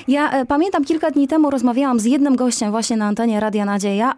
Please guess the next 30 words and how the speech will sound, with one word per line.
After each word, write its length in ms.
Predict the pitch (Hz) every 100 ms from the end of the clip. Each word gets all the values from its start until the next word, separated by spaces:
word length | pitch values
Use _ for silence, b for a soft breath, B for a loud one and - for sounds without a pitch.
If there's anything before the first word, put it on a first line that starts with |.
| -
o 140 | 262
lekcjach 480 | 277 277 - 247 233
religii 560 | 262 240 226 180 254
i 40 | -
powiedział, 520 | 226 208 320 339 285
że 160 | 220 220
ma 300 | 233 311 349
znajomych, 800 | 285 294 226 190 175 185 220 - B B
rodziców, 640 | 240 269 226 190 254 -
którzy 360 | - 277 254
są 260 | 226 220 190
niewierzący, 800 | 190 269 311 285 240 233 220 277 B B B
a 120 | 190
mimo 300 | 185 269 349
wszystko 440 | 330 - 302 - 262
posyłają 540 | 233 214 202 254 262
swoje 360 | 254 - 208 208
dzieci 280 | 233 240 240
na 140 | 202
lekcje 380 | 214 - 220 208
religii, 380 | 208 214 170 170
bo 160 | 180
te 180 | - 269
lekcje 400 | 233 233 - 220
religii, 380 | 202 208 214 240 B B
tak 200 | - 302
jak 180 | 311 285
mówiliśmy 560 | 262 254 240 330 - 226
właśnie, 420 | 208 196 - 196
nie 200 | 208 233